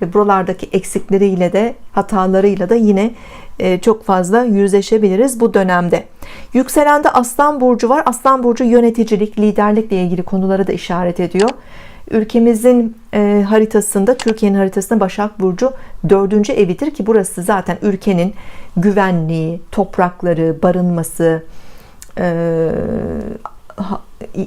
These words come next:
anlamına geliyor. Aynı zamanda da tabii ki muhalefet partisini yönetir. E, belki yükselendeki Aslan muhalefetle ilgili alanda liderlik, yöneticilik ve önümüzdeki seçimler süreciyle de ilgili yine belirsiz olan konuların biraz,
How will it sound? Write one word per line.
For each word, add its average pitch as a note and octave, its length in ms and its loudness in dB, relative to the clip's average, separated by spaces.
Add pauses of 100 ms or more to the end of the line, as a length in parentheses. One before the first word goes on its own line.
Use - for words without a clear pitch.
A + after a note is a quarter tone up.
anlamına F3+ 460 0
geliyor. F3 320 0
Aynı G#3 160 4
zamanda F3+ 400 -2
da F3+ 80 -4
tabii F3 220 -4
ki A#3+ 100 -2
muhalefet F3+ 520 0
partisini D#3+ 540 -4
yönetir. G3 500 -4 (500)
E, G3 340 4 (200)
belki A3 280 2
yükselendeki A3 640 2
Aslan A#3+ 500 0 (380)
muhalefetle G#3+ 760 2
ilgili F#3 360 -2
alanda F#3 520 0
liderlik, G#3 800 2
yöneticilik F#3+ 720 -2 (280)
ve - 100 0
önümüzdeki G3+ 440 2
seçimler G#3 540 0
süreciyle G3 560 0
de - 60 -6
ilgili F3 680 0 (220)
yine G#3 340 2 (260)
belirsiz G#3 560 2
olan F#3 240 0
konuların F#3+ 500 0
biraz, F3+ 320 0